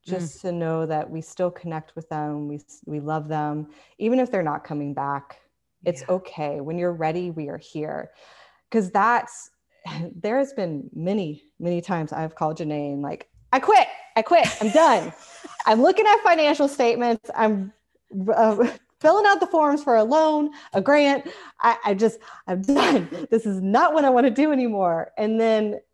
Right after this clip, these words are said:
Speaker 2: she talks me off the edge.
Speaker 1: <laughs>
Speaker 2: And <laughs>
Speaker 1: That's
Speaker 2: and
Speaker 1: the benefit of a good partner.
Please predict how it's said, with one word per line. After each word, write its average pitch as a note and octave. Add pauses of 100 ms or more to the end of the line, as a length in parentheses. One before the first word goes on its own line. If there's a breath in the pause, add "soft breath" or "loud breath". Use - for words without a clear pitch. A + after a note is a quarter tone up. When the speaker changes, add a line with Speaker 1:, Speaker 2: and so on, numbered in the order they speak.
(240)
Speaker 2:
she A3
talks G3+
me A3
off F#3+
the G3
edge. D3+ (180)
Speaker 1:
<laughs> G#4+
Speaker 2:
And B3+
<laughs> - (2250 loud breath)
Speaker 1:
That's C#4
Speaker 2:
and B3+
Speaker 1:
the B3+
benefit A#3
of F#3+
a F#3
good F#3+
partner. D#3